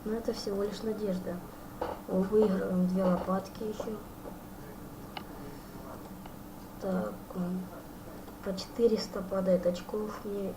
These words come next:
эвентов. И я вошел в тысячу двухсотку, как и обещал вам. Так, следующее видео будет, скорее всего, у нас завтра.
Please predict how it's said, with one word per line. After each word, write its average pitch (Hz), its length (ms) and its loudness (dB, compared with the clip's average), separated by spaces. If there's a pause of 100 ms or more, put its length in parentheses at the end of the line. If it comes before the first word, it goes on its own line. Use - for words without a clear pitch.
(120)
эвентов. 196 560 -2 (720)
И 208 40 0
я 220 160 6
вошел 208 320 2
в - 60 -4 (100)
тысячу 190 400 -2 (120)
двухсотку, 190 560 -2
как 190 240 0
и 190 40 6
обещал 185 540 4
вам. 175 140 0 (3750)
Так, 196 640 0
следующее 214 560 0
видео 196 300 2
будет, 190 300 2
скорее 202 320 0
всего, 180 280 2
у 185 60 6
нас 180 240 4
завтра. 202 580 0